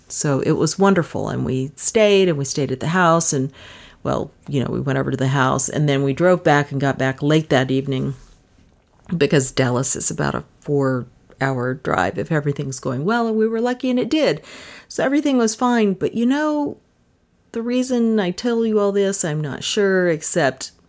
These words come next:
you know, this is what's going on with me. I was mentally and emotionally kind of wrung out. And <laughs> the next day,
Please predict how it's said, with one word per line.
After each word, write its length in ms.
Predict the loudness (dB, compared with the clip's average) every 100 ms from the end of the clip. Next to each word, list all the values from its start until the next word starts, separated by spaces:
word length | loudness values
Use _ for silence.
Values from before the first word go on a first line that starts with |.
| -16
you 160 | -2 0
know, 380 | 2 2 0 -4 -2
this 220 | 0 0
is 120 | 0
what's 220 | 0 0
going 240 | 0 -2 0
on 180 | -2 -2
with 200 | -4 0
me. 360 | 2 2 0 -6 -20 -20 -20 -20 -20 _ _ -4
I 420 | 0 2 2 2
was 520 | 2 0 2 0 -2
mentally 1120 | 0 2 4 2 0 0 0 0 -2 -4 -8 _ -4
and 360 | 0 0 0 -2
emotionally 800 | 0 0 0 0 -2 -2 0 0
kind 240 | 0 -2 -2
of 160 | -4
wrung 460 | -2 0 2 0 -2 -4
out. 460 | -4 -4 -8 -14 -18 _ -20 -20 -20 _ _ _ _ _ _ _ -2
And 420 | 2 2 0 -2
<laughs> 140 | -4
the 280 | -4 2 2
next 360 | 4 2 2 2
day, 480 | 2 4 2 0